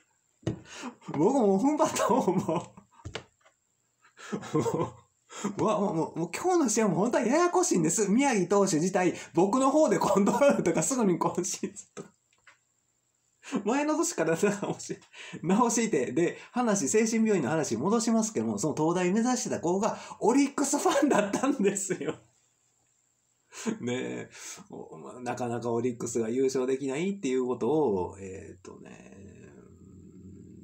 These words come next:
うーん、あれいつだったかな。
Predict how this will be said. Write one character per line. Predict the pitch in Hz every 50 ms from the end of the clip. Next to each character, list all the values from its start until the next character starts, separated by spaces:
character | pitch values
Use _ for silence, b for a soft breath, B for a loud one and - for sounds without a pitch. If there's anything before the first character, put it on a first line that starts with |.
| - - - - - - - - - - - - - - - 95 92 95 - - 95 95 95
う | 92 92 95 95 92 90 92 92 92 95 95 92 95 95 92 92 - 95 - 95
ー | 95
ん、 |
あ | 95
れ | - -
い | - - -
つ | - - -
だ | - -
っ | - _
た | - -
か | 123 120
な。 | 123 131 139 78 76 76 73 - - - - 67 69 - - -